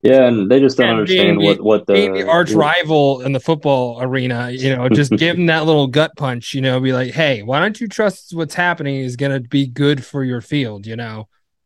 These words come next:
Speaker 2: So
Speaker 1: Yeah, and, you know, they don't understand how, you know, the fields are grown on plastic too. I mean, there's some, some stadiums that they may never root. I mean, that's, I mean, what the Jags are going through this year, they don't have a practice facility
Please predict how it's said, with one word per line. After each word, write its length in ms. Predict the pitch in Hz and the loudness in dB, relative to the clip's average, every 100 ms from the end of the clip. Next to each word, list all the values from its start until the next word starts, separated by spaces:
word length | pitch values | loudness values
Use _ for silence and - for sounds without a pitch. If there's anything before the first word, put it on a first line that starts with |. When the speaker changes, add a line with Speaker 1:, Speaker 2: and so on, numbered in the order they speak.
| - | -12
Speaker 2:
So 280 | - 131 127 | -2 2 4
Speaker 1:
Yeah, 280 | 127 127 120 | 6 6 4
and, 280 | 120 107 - _ | 2 -4 -8 _
you 120 | 127 127 | 4 4
know, 100 | 120 | 6
they 140 | 147 | 4
don't 140 | 160 | 2
understand 540 | 113 101 - 104 101 98 | 0 -2 -2 0 0 0
how, 260 | 101 98 - | 0 -2 -4
you 120 | 104 | -6
know, 200 | 92 92 - | -4 -4 -4
the 120 | - | -4
fields 280 | - 135 123 | 4 4 6
are 120 | 101 | 4
grown 240 | 98 98 98 | 4 2 2
on 120 | 90 | 0
plastic 540 | - 95 92 - 90 - | 2 2 2 -2 -6 0
too. 280 | 98 95 | 2 4
I 60 | 92 | 2
mean, 300 | 95 92 92 | 2 -2 2
there's 200 | 110 131 | 2 2
some, 320 | - 120 117 - _ - | 0 0 -2 -8 _ -4
some 300 | 110 135 - - | -2 -2 -8 -6
stadiums 460 | - 101 107 110 | 0 2 2 0
that 140 | 104 - | 0 4
they 120 | 107 | 2
may 180 | 117 120 | 2 2
never 300 | 120 143 98 | 2 2 0
root. 300 | 87 90 - _ - | -4 -8 -10 _ -4
I 100 | 104 | 0
mean, 240 | 104 104 | 2 4
that's, 380 | 107 107 - - _ _ - | 2 0 -12 -20 _ _ -2
I 80 | 101 | 2
mean, 400 | 107 104 104 - | 2 2 2 2
what 160 | 117 | 2
the 60 | 104 | 4
Jags 360 | 107 120 135 120 | 4 4 2 -2
are 60 | |
going 280 | 107 104 104 | -2 -4 -4
through 180 | 101 101 | -4 -4
this 180 | 101 101 | -4 -2
year, 140 | 98 | 0
they 120 | 101 | 0
don't 200 | 95 107 | 0 -2
have 100 | 113 | 0
a 60 | 123 | 0
practice 420 | 123 101 - - | 2 0 0 -14
facility 540 | 98 - 92 92 95 | -12 -4 -2 -2 -4